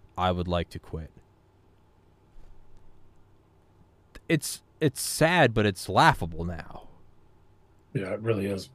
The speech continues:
Speaker 1: Now you'd walk in, you go, "Have we covered our bases? Does anyone know I lied? Can we say I didn't know about Francis Gary Powers?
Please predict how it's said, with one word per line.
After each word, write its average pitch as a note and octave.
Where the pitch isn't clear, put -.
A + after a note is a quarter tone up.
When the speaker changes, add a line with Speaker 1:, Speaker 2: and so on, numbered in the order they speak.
Speaker 1:
Now D3
you'd A2+
walk G#2+
in, A#2+
you G2
go, G#2+
"Have G#2
we A#2+
covered B2+
our A#2
bases? B2
Does G2
anyone A2
know G2+
I B2
lied? C3
Can G#2
we A2
say A2+
I A2+
didn't G#2+
know G#2+
about A2
Francis A#2
Gary A2+
Powers? A#2+